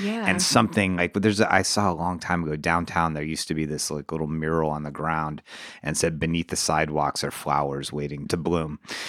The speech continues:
Speaker 2: And so, like, you create those cracks in your foundation of negativity allowed this life to bloom
Speaker 1: Yeah.
Speaker 2: out of it.
Speaker 1: Oh, I
Speaker 2: And,
Speaker 1: love that.
Speaker 2: and now you're living it,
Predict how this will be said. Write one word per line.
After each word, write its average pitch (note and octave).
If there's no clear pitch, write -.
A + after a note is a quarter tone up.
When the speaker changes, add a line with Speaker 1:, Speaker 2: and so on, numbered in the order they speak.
Speaker 2:
And G2
so, F#2+
like, F2
you G2
create F2
those F#2
cracks -
in E2+
your E2
foundation E2
of D2+
negativity E2
allowed D#2+
this -
life F2+
to -
bloom F2+
Speaker 1:
Yeah. F2
Speaker 2:
out G#2+
of E2
it. D#2
Speaker 1:
Oh, A3
I -
Speaker 2:
And, -
Speaker 1:
love A3+
that. D#3
Speaker 2:
and F2+
now G2
you're G#2+
living G#2
it, C#2